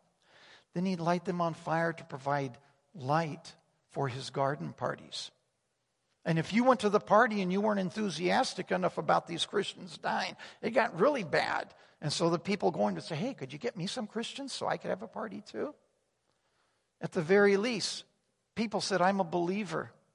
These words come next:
They lost their job. They lost their home. There was a man that I was reading about a few weeks back, very wealthy man,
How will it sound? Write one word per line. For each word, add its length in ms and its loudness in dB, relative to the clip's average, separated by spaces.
They 140 -2
lost 340 0
their 140 -2
job. 460 -6
They 100 -4
lost 380 -6
their 160 -8
home. 520 -8
There 100 2
was 180 0
a 60 0
man 400 2
that 140 0
I 60 2
was 200 -2
reading 360 -2
about 400 -2
a 40 -20
few 160 -4
weeks 260 -4
back, 500 0
very 300 6
wealthy 400 4
man, 500 -2